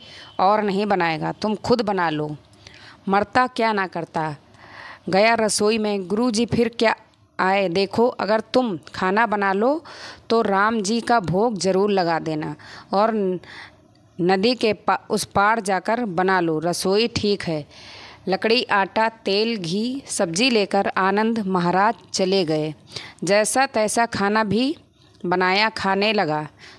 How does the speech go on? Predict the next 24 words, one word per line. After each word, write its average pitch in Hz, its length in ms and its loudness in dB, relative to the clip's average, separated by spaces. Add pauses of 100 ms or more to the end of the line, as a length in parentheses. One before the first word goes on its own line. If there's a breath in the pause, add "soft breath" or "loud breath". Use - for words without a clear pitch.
तो 214 100 2
याद 208 300 2
आया 208 220 0
गुरुजी 214 500 0
ने 220 140 -2
कहा 175 280 -2
था 202 320 -2 (360 loud breath)
कि 240 120 0
राम 214 400 2
जी 208 160 -2
का 196 240 0
भोग 202 380 -2
लगाना 185 480 0
है। 165 300 -6 (380 loud breath)
वह 269 160 2
भजन 220 400 -2
गाने 202 340 2
लगा, 160 380 0 (460 loud breath)
"आओ 208 280 4
मेरे 214 380 0
राम 190 360 0
जी, 262 320 0
भोग 196 380 0
लगाओ 190 500 2